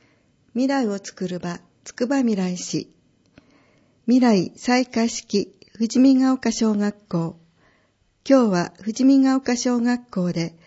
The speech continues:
国体の採火式が行われました。コツをつかむまでは難しかったですが、最後には全グループ火を起こすことができました。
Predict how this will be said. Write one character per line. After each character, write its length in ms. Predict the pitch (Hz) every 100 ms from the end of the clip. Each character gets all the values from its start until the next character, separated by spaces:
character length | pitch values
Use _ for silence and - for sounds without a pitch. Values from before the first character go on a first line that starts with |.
| _ _
国 180 | - 240
体 320 | - 269 262
の 80 | 254
採 260 | 247 247 247
火 160 | 247
式 260 | 240 - 240
が 160 | 247 240
行 180 | 208
わ 180 | 196 190
れ 100 | 185
ま 140 | 170 185
し 160 | -
た。 220 | 165 160 _ _ _ _ _ _ _ _ _ _ _ _ _ _ _ _ _ _ _ _ _ _
コ 120 | -
ツ 200 | 277 -
を 100 | 226
つ 120 | 214 -
か 160 | 214
む 140 | 214 214
ま 200 | 208 202
で 140 | 190
は 200 | 175 175 -
難 380 | 185 - 269 262
し 120 | -
か 120 | 226
っ 100 | 226
た 120 | 202
で 120 | 196
す 180 | 190 -
が、 200 | 180 180 _ _ _ _ _
最 320 | - 262 262
後 140 | 226
に 140 | 190 180
は 160 | 185 - 208
全 340 | 202 277 269
グ 140 | 233
ル 140 | 233 226
ー 100 | 226
プ 240 | - - _
火 180 | - 277
を 140 | 262
起 60 | 247
こ 100 | 226
す 120 | -
こ 120 | 208
と 100 | 208
が 120 | 214 240
で 120 | 196
き 160 | 190
ま 140 | 175 180
し 160 | -
た。 200 | - 160